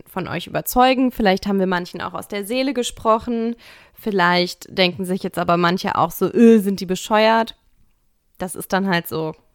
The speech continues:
sorry, not sorry. <laughs> Ähm, genau, aber wenn ihr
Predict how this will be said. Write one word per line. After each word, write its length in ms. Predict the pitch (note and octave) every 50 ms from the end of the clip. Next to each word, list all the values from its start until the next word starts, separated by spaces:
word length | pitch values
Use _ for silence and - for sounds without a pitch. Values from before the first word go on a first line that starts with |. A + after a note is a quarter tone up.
| _ _ _ _ _ _ - - - - - _ _ _ _ - -
sorry, 400 | - - A#3+ A3 F#3+ - G3 G#3+
not 220 | F#3+ D#3+ F#3+ -
sorry. 460 | - - G#3 F#3+ F#3 F#3 G#3+ G#3+ B3 - -
<laughs> 40 | D#4+ D#4+ - - E4 - - D4+ - - - B4 - - _ - - - - - F4+ - - - - D#4+ - - - - - - - - - - G4 D4+ _ -
Ähm, 420 | - G#3+ G#3+ G3+ G3+ G3+ G3+ G#3 - -
genau, 200 | - B3 C4+ D4
aber 300 | C4 - A#3 A#3+ A#3 G#3+
wenn 120 | A3+ A#3+
ihr 680 | A#3 - B3+ B3 A#3 A3+ A3+ A3 A3 A#3 A#3+ G3+ - -